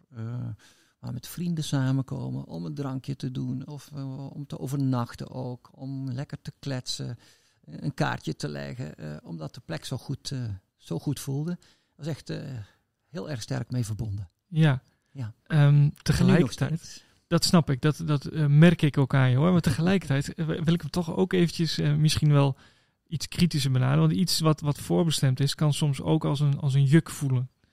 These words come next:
Speaker 1: Ja, het, ik heb het nooit als een juk gevoeld, wel als een grote uitdaging. Ehm,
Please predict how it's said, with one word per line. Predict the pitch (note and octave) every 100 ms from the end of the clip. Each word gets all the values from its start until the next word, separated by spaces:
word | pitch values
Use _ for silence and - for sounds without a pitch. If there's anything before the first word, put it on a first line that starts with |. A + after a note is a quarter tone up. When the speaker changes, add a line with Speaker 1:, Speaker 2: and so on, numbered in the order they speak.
| _ _ _ _ _ _ _ _ _ _ _ _ _ _ _ _ _ D3
Speaker 1:
Ja, | C3+ C3+ B2+ D#3+ G#3+ A3+ D#3+ A#2 _ -
het, | - - - D#3 _
ik | _ -
heb | G#3+
het | G3+ -
nooit | F3 F3+ D#3+
als | D3
een | C#3+ A#2+
juk | C#3 D#3+
gevoeld, | - A2+ G#2+ F3+ A#3
wel | E3+ E3
als | D#3
een | D3
grote | - D#3 D3+ D3 C#3+ _ _ _ _ _
uitdaging. | C3+ D3 C3+ B2+ - C3 A#2+ - _ _ _
Ehm, | C3+